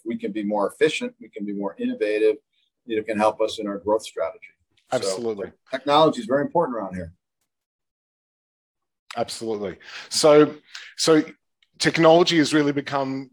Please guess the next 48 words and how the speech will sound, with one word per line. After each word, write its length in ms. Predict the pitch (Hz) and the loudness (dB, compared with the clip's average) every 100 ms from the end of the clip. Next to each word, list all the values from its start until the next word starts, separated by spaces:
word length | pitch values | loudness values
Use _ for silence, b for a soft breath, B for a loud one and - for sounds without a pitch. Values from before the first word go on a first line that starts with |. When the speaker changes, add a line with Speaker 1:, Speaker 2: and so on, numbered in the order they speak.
| _ 160 | _ -6
Speaker 2:
in 120 | 135 | -2
your 280 | 135 139 139 | 2 2 2
opinion, 460 | 139 139 131 127 | -2 -4 -4 0
one 120 | 127 | 0
of 160 | 131 123 | 0 0
the 300 | 127 117 127 | -4 -4 -6
linchpins 560 | 127 143 - 139 127 - | -6 -4 -2 -4 -6 -4
to 80 | |
be 80 | 117 | -2
able 160 | 117 120 | -2 -2
to 120 | - | -10
cr-, 180 | - 139 - | -16 -18 -12
be 120 | 123 | -8
more 180 | 120 123 | -4 -4
successful 720 | 113 - 139 - 160 151 151 | -6 -2 -2 -2 -4 -4 -4
as 140 | 147 165 | -6 -4
an 80 | 156 | -4
organization? 680 | 160 160 156 170 156 190 - _ _ _ _ _ _ - 139 | -2 -2 0 -2 -2 -8 -14 _ _ _ _ _ _ -16 0
Speaker 1:
We 180 | 160 | 2
believe 340 | 208 151 113 110 | 4 4 2 0
so. 460 | 107 101 113 - _ _ | 2 2 2 -2 _ _
Speaker 2:
Mm-hmm. 120 | 120 123 | -14 -8
Speaker 1:
Uh, 200 | 123 - | -8 -6
we 80 | 156 | -4
don't 240 | 160 143 | -2 0
think 200 | 147 143 | 0 -2
it 80 | 131 | -2
was 180 | 120 110 | -2 -2
an 80 | 101 | -2
accident 640 | 101 123 - - 110 110 _ _ | -2 -2 -4 -8 -8 -10 _ _
that 300 | 139 101 101 | 0 4 4
Speaker 2:
Mm-hmm. 200 | 139 165 _ | 0 -8 _
Speaker 1:
we 200 | 113 110 | -10 -10
were 460 | 98 104 107 104 104 | -4 -4 -2 -2 -4
where 320 | 95 104 110 | -2 0 2
we 120 | 101 | 0
were 240 | 98 101 95 | -4 -4 -4
at 120 | 95 | -6
the 100 | 98 | -12
time. 400 | - 92 110 110 | -10 -8 -8 -8
The, 140 | 107 90 _ | -12 -14 _
the 80 | 117 | -6
Speaker 2:
Mm. 40 | |
Speaker 1:
group 280 | 113 214 247 _ _ b b | 0 0 -2 _ _ b b
the 80 | 135 | -8
group 260 | 233 269 - | -4 -4 -2
came 240 | 160 165 | 0 0
together 680 | 160 101 120 131 113 104 101 | -2 0 2 4 2 0 -6